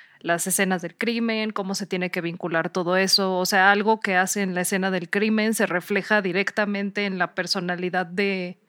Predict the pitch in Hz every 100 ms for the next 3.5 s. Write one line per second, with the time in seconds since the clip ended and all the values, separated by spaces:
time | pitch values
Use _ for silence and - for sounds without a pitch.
0 | _ _ _ _ _ _ 202 196 175 175
1 | 180 180 185 180 185 - 233 214 214 202
2 | 208 - 208 196 214 233 262 220 185 196
3 | 190 208 190 175